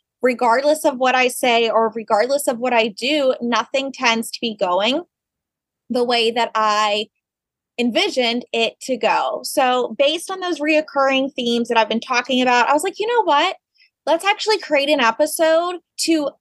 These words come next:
address it, yes, but actually share some tips that we can all begin implementing." Let's dive into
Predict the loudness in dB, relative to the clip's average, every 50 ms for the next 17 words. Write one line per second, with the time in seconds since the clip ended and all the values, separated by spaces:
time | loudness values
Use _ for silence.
0 | _ _ 0 0 0 0 0 -2 0 0 0 0 0 0 0 2 0 0 -2 -2
1 | 0 2 2 2 2 0 -4 -6 -6 -2 0 0 2 0 0 -2 -6 -8 -8 -6
2 | -4 -2 0 0 0 0 -2 -2 -2 0 0 -2 -2 -4 -2 2 2 2 2 0
3 | -2 -8 -10 -6 -2 0 2 4 4 2 2 0 -4 -6 -4 -2 -2 -2 -2 -4
4 | -4 -2 0 2 2 2 2 2 0 -4 -2 0 0 0 0 -2 -6 -10 -10 -12
5 | -14 -14 -14 -14 -14 -14 -14 -12 -12 -14 -16 _ _ _ _ _ _ _ _ _
6 | _ _ _ _ _ _ _ _ _ _ _ _ _ 0 2 2 2 2 2 2
7 | 2 2 2 2 0 0 -2 -4 -2 -2 -2 -2 -4